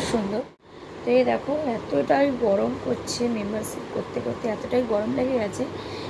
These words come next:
যে এখন আমি চুলটাকে বাঁধতে, আহ, মানে, কি বলবো, বাঁধতে বাধ্য হলাম, চুলটাকে বাঁধতে বাধ্য হলাম। তো এই দেখো, আমার লুকটা আশা করি তোমাদেরকে ভালো লাগছে।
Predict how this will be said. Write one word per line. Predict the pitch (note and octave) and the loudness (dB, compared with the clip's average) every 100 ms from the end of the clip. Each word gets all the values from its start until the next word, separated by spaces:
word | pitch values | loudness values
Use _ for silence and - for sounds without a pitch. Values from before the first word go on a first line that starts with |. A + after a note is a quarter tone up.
| - - | -8 -2
যে | |
এখন | G#3+ - A#2+ | 0 0 0
আমি | B2 A#2+ - | 0 -2 -2
চুলটাকে | A#3 G#3+ A#3+ D3 A#2 | -2 0 -2 -2 -4
বাঁধতে, | D3 F#3+ - - - - D4+ | -4 -4 -8 -8 -4 2 2
আহ, | - - - - - - - C#4 B3+ - - - - - - - - G3+ G3 G3 G#3+ - - | 2 -8 -8 -8 -8 -8 0 2 2 -4 -8 -8 -8 -10 -10 -4 0 2 2 0 -4 -8 -8
মানে, | G#3 G#3 - | -6 -6 -4
কি | B3 | -2
বলবো, | A#3 G3+ A#3+ C4+ - - - - - - | 0 2 2 0 -4 -8 -10 -8 -8 2
বাঁধতে | G#3 G#3+ A3 C4 | 4 4 2 -2
বাধ্য | G#3+ G#3+ F#3+ - | 0 -2 -4 -2
হলাম, | G#3 F3+ F#3 F#3 F#3 - - - C#4+ - - C4+ D4 C#4+ - - | -2 0 -2 -2 -4 -4 -8 -6 -6 -6 -6 -6 -6 -6 -8 -6
চুলটাকে | - C4 C4+ - C#4 C4+ | -2 -2 -2 -2 0 0
বাঁধতে | A3 G#3+ - - | -2 -4 -4 -2
বাধ্য | G3+ G3 F#3 A3 | 0 -2 -2 -2
হলাম। | G#3+ G#3 C4+ - - - - - - - | 0 0 -2 -4 -10 -10 -8 -8 -8 0
তো | B3 | 6
এই | B3 | 6
দেখো, | G#3+ - | 4 2
আমার | C4 B3+ | 2 2
লুকটা | A#2+ A#2 - - | 0 -2 -2 -2
আশা | A#2 - A#2+ | 0 -2 -2
করি | B2 B2 | 0 0
তোমাদেরকে | B2 A2 A#2 - | 0 0 -2 -4
ভালো | G#3+ G#3+ | -2 0
লাগছে। | G#3 G#3 G#3+ B3+ | 0 0 -2 -4